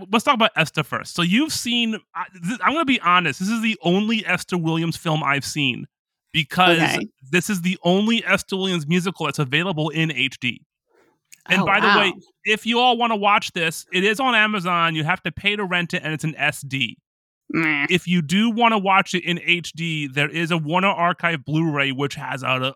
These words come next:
Speaker 1: amazing transfer.
Speaker 2: Ooh.
Speaker 1: And if you have any interest at all in classic musicals, uh, it's worth twenty bucks. I mean,
Speaker 2: Mm-hmm.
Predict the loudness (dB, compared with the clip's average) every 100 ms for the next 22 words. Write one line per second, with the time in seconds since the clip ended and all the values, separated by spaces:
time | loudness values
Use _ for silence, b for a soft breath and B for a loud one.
0 | 2 4 4 4 6 6 6 4 2 0
1 | 0 -2 -2 -6 -14 -16 -18 _ _ _
2 | -20 -16 -6 0 2 2 0 -4 b b
3 | -4 -4 0 -2 0 -2 -4 -8 -2 2
4 | 4 2 2 0 -2 -10 -10 -12 -2 0
5 | 2 2 0 -4 _ -2 0 0 0 0
6 | 0 -2 -4 -4 -4 -10 -12 -14 -20 _
7 | -14 -14 -4 -2 0 2 2 0 -2 2
8 | 2 0 -2 -12 -14 _ _ _ _ _
9 | _ _ _ -2 2 4 2 2